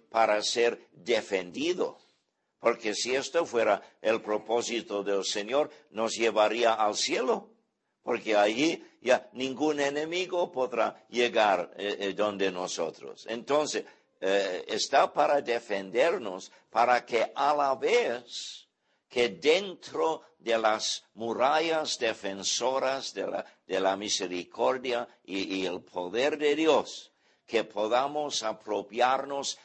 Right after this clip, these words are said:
de la fuerza necesaria para que, a pesar de cualquier cri-, crisis que se presente,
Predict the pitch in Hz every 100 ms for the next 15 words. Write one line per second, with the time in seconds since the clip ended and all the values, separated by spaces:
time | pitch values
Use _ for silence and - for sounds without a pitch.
0 | _ 104 101 92 - - 120 147 - 143
1 | 151 127 - 104 - 107 104 98 95 -
2 | - _ 117 113 113 107 - 107 - -
3 | 117 117 - 107 101 - 151 214 294 -
4 | - _ _ _ _ _ 110 117 - 110
5 | 104 101 160 175 180 - 151 - 107 -
6 | 156 165 - 151 151 - - _ - 123
7 | 113 110 101 101 104 - 147 156 - 78